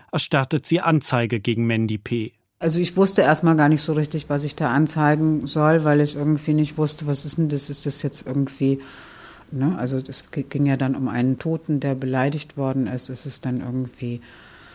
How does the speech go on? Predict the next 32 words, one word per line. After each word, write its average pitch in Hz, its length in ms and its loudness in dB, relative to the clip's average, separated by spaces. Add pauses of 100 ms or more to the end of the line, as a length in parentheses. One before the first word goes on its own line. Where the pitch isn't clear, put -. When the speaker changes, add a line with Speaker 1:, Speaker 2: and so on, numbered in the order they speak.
(300)
Speaker 2:
Verunglimpfung 127 1120 -2
von 117 960 -2
Verstorbenen 127 1200 2
oder, 123 420 0 (380)
also 143 160 4
das 143 260 0
wusste 143 220 0
ich - 100 -2
ehrlich 107 300 -4
gesagt 110 360 -4
nicht, - 280 -4
was 110 180 -2
ich 107 140 -6
da 110 160 -6
anzeige. 104 580 -6 (800)
Und 160 160 4
das - 80 -6
fand 214 200 6
ich 247 80 2
aber 196 140 4
auch 170 140 0
damals 190 360 2
nicht 196 160 2
so 190 100 -4
richtig 185 280 -2
interessant, 175 560 0
weil 170 140 2
ich 156 120 -4
nur 170 140 4
gedacht 160 380 0
habe, 165 340 0
irgendwie, 151 720 2